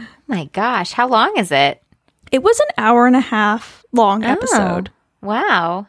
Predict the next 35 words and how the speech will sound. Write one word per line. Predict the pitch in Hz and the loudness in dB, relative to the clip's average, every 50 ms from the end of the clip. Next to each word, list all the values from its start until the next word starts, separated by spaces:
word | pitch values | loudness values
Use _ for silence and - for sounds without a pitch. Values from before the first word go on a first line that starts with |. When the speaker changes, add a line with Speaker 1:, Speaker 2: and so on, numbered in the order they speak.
| _ - | _ 0
Speaker 2:
It, | 269 294 262 - | 2 2 2 2
it's | - - - | 0 0 0
a | 427 | 0
little | 359 330 349 359 330 294 | 0 0 0 0 -2 -2
too | 269 - - 277 220 | -4 -2 0 0 0
long, | - - 101 - 247 262 - | 0 0 -2 -2 -2 -2 -2
if | 262 - - | -2 0 2
you | 269 214 | 2 2
ask | - - - - - - - | 0 -2 -4 -8 -10 -12 -12
me. | - - - - - - | -10 -10 -8 -8 -8 -10
Speaker 1:
Yeah, | 233 233 247 269 320 427 392 | -8 -6 -2 -2 -2 0 0
Speaker 2:
But | - - | 0 0
Speaker 1:
that | - 220 220 | 0 0 -2
Speaker 2:
it's, | - - | -2 0
like, | - - 247 | 0 2 2
Speaker 1:
sounds, | 285 403 370 330 - - - 269 - _ _ _ _ | 0 -2 -6 -12 -14 -14 -16 -18 -20 _ _ _ _
Speaker 2:
we | - 311 330 | 2 2 4
Speaker 1:
just | 330 370 | 4 4
Speaker 2:
watched | 381 392 392 | 4 2 2
Speaker 1:
break | 370 453 415 | 0 2 2
Speaker 2:
it | 381 | 2
Speaker 1:
it | - - | 4 4
Speaker 2:
in | 480 | 4
Speaker 1:
up. | 480 - 320 | 4 6 4
Speaker 2:
two | 269 247 | 4 2
parts, | - - - - - - - - - - - - | 2 2 0 0 0 -2 -6 -12 -12 -12 -10 -6
you | - 247 247 | -2 0 2
know, | 240 220 202 | 2 4 4
Speaker 1:
Okay, | 208 - - 175 175 - | 2 2 0 -2 -4 0
Speaker 2:
just, | - 262 247 180 | 0 0 0 0
Speaker 1:
yeah. | 160 - 196 202 | -2 -4 -2 2
Speaker 2:
you | 285 247 | 2 2
know, | 208 139 - - 247 - _ _ | 2 0 -2 -4 -4 -6 _ _
before | - 254 254 - - 233 - | -2 -2 0 2 0 0 0
bed, | - - - - - - - | 0 -2 -2 -2 -2 -4 -6